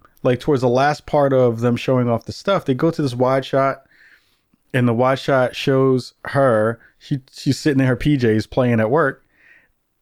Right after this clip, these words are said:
and she, like, puts her feet up on the table. She's in her, in her P Js and socks, and she's just rocking out, doing the thing. She's, like, a senior, senior design, uh, she's a senior designer on the Sandbox stuff. So it's like,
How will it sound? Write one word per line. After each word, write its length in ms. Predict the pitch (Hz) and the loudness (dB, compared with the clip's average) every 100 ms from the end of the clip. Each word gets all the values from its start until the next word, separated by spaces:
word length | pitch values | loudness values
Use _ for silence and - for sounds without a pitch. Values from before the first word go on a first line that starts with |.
| _ - | _ -6
and 260 | 131 139 131 | -2 0 -2
she, 140 | - | 0
like, 200 | 147 147 | 2 2
puts 180 | - 135 | 0 -2
her 80 | 151 | 0
feet 160 | 151 147 | 0 0
up 100 | 143 | 0
on 120 | 147 | -2
the 40 | |
table. 300 | 139 127 131 | 0 0 0
She's 200 | 131 131 | 0 0
in 100 | 120 | 0
her, 80 | 117 - | -2 -4
in 60 | - | 0
her 100 | 113 | 0
P 120 | 104 | 2
Js 240 | 113 113 113 | 2 2 0
and 80 | |
socks, 340 | - 104 104 - | -4 -4 -6 -8
and 100 | 113 | -4
she's 140 | 127 | -2
just 160 | 113 110 | -2 0
rocking 300 | 117 113 139 | 0 0 -2
out, 180 | 147 98 | -2 -2
doing 220 | 113 113 | 0 0
the 40 | |
thing. 260 | 117 131 98 - - - | -2 -6 -6 -14 -20 -20
She's, 220 | - 170 147 | -4 -2 0
like, 240 | 143 - _ _ - | 0 -4 _ _ -2
a 80 | 135 | -2
senior, 580 | - - 226 208 196 196 - | -2 0 2 4 4 2 -4
senior 440 | - 196 214 196 | -4 0 2 2
design, 800 | 170 165 135 147 147 151 147 147 - - | 2 0 0 0 2 2 0 -4 -12 -4
uh, 340 | 139 131 117 - | 2 2 0 -4
she's 200 | 160 131 | -6 -6
a 60 | |
senior 320 | - 190 196 | -4 0 0
designer 400 | 165 135 139 135 | 2 2 0 0
on 160 | 123 120 | 0 0
the 80 | 117 | -2
Sandbox 520 | - 143 127 107 - | -2 0 0 -2 -2
stuff. 200 | 104 85 | -8 -4
So 140 | - | -2
it's 120 | 123 - | -2 0
like, 240 | 120 - | -2 -2